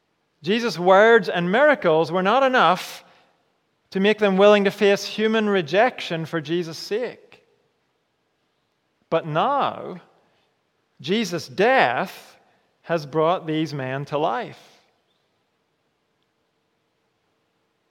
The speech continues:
And that highlights something that's true today as well. It is not enough to like Jesus' teaching.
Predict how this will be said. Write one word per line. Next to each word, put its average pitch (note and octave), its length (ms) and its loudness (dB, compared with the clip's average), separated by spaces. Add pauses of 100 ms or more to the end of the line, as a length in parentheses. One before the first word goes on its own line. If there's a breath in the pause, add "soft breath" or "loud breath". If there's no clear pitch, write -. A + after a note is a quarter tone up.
(760)
And E3 100 -4
that G#3+ 140 2
highlights A3 540 6
something F3+ 380 -4
that's F3+ 200 -8
true A#3 280 -4
today G3+ 560 -2
as F3 180 -4
well. G#3 500 -6 (1300 soft breath)
It F3+ 120 -2
is F#3 100 -2
not A3 300 2
enough G3 680 2
to F#3 120 -2
like F3 640 2
Jesus' E3+ 520 -4
teaching. G3 480 -12